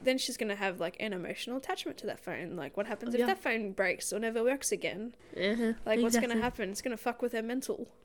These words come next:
Speaker 1: Or she might, it'll be one of those things where, like, she'll always keep in a box, and then it will just, like, over time,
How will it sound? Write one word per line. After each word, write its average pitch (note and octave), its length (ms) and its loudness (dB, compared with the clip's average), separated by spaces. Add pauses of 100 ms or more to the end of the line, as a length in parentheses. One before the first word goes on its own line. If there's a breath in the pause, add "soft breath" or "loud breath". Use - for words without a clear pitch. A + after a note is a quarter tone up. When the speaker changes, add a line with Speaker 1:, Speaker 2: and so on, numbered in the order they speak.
Speaker 1:
Or B3+ 280 12
she - 180 4
might, A3 460 6 (180)
it'll - 120 4
be A#3+ 120 4
one A#3 120 4
of A3+ 80 0
those A3 220 6
things G#3+ 480 0
where, G3+ 120 4
like, F3 420 0
she'll G#3+ 240 4
always G3 280 2
keep A3 220 -2
in G#3 60 -2
a G#3 40 0
box, - 380 0
and A3 100 0
then G3 140 -2
it - 80 0
will G#3+ 120 6
just, G#3 260 0
like, E3+ 280 2
over G#3 200 0
time, F3 540 -2